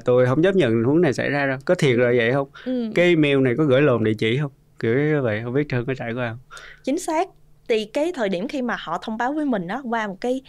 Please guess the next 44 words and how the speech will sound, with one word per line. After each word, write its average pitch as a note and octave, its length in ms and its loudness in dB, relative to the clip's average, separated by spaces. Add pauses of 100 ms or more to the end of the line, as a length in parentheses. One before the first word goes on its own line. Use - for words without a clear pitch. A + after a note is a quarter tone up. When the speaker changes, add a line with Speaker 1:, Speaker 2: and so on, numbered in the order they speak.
(200)
Speaker 2:
ờ, G3 380 0
cuộc - 200 -14
gọi E3+ 460 -2
video A3+ 340 -2
call G#3+ 340 -4
á, B3+ 80 -4 (240)
lúc D4 140 -2
đó A#3+ 160 -2
là B3+ 140 -2
mình, F#3+ 260 -2 (100)
ờ, G3+ 160 0
vẫn F#3 160 -2
đang C#4+ 140 -2
trao B3 140 -2
đổi F3+ 140 0
tiếng A#3 140 -8
Anh G#3+ 200 -6
mà F#3 80 -4
lúc G3+ 160 -6
đó B3 140 -4
mình F#3+ 300 -4
tự D#3+ 120 -4
nhiên G3+ 260 -2
mình E3 240 -4
nghi G3+ 120 0
ngờ F#3 240 -2
lại E3+ 100 -4
cái C4+ 120 -4
năng A3 180 -2
lực D#3+ 160 -4
tiếng A3+ 120 -6
Anh G#3 140 -8
của F#3+ 100 -6
mình G3+ 140 -4
hay G#3+ 180 -6
là G3 100 -4
mình D#3+ 200 -4
có G#3 100 -6
nghe B3 160 -4
nhầm D#3+ 240 -6
không G3 220 -6
vậy? D#3+ 140 -6
Speaker 1:
À A2+ 120 -2
hả. A#2+ 200 -2